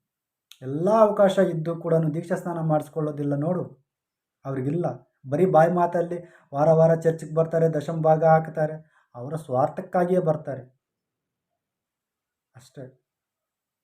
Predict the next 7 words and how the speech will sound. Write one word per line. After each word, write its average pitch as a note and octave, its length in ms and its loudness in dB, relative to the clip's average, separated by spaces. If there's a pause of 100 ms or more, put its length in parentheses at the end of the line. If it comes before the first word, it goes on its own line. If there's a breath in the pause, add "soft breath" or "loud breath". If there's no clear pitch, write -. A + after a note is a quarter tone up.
(320)
ಅವ್ರಿಗೆ D#3 260 -8
ರಕ್ಷಣೆ D#3+ 300 -8
ಇಲ್ಲ C3+ 280 -8
ದೀಕ್ಷಾ C#3+ 200 -8
ಸ್ನಾನ D3+ 220 -6
ಮಾಡಿಸ್ಕೊಳ್ಳಿಲ್ಲ C3 680 -8
ಅಂತಂದ್ರೆ. A#2+ 540 -18